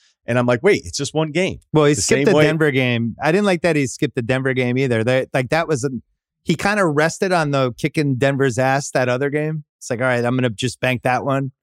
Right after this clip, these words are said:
Speaker 2: I'll skip the other one 'cause I've already won that matchup." But whatever. It's,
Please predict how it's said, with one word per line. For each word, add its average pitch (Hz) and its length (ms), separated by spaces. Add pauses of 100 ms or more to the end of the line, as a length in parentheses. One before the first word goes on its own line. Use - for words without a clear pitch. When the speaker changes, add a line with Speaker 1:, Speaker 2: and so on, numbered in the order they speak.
(240)
Speaker 2:
I'll 127 80
skip - 260
the 135 160
other 123 160
one 139 200
'cause 127 160
I've 117 120
already 123 220
won 123 260
that 120 160
matchup." 117 440 (380)
But 139 180
whatever. 110 440
It's, 127 440